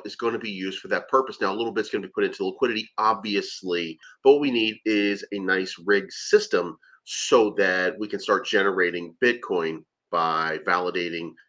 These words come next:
and mining. So, you know, what does this end up doing? Well, what it ends up doing is it ends up providing you with, uh,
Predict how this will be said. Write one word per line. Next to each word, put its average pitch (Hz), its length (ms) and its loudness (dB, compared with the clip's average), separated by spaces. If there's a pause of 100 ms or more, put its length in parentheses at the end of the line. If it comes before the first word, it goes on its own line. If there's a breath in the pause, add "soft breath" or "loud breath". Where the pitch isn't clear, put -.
(100)
and 82 600 -2 (160)
mining. 123 380 4
So, 107 340 4 (200 loud breath)
you 139 80 6
know, 120 100 4 (100)
what 143 260 6
does 165 160 0
this 147 240 -2
end 123 160 4
up - 160 0
doing? 90 340 6
Well, 98 220 0
what 101 160 2
it 90 100 -2
ends 95 200 0
up - 180 -4
doing 165 320 4
is 78 260 -4 (140)
it 92 140 2
ends 92 160 -2
up 98 100 -4
providing 87 540 -4
you 82 160 -8
with, 85 260 -2 (340 loud breath)
uh, 80 240 -6